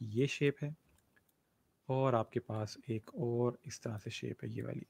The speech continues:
ठीक है। और आप सिंपल इसके एक एंकर पॉइंट ये वाला सिलेक्ट करते हैं और शिफ्ट प्रेस करके एक एंकर पॉइंट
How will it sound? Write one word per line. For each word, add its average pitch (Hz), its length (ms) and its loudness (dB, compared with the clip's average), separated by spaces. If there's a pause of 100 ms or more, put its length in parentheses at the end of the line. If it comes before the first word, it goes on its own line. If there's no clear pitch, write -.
(180)
ठीक 120 180 -2
है। 165 80 -4 (1600)
और 135 160 8
आप 131 80 10
सिंपल 139 440 4
इसके - 280 4 (180)
एक 127 240 2 (140)
एंकर 127 220 4
पॉइंट 123 320 2
ये 107 160 4
वाला 143 140 8
सिलेक्ट 143 360 2
करते 135 260 0
हैं - 20 2
और 135 60 0
शिफ्ट - 300 -2
प्रेस 123 200 2
करके 113 360 2
एक 117 120 0
एंकर 110 220 -2
पॉइंट 131 300 -2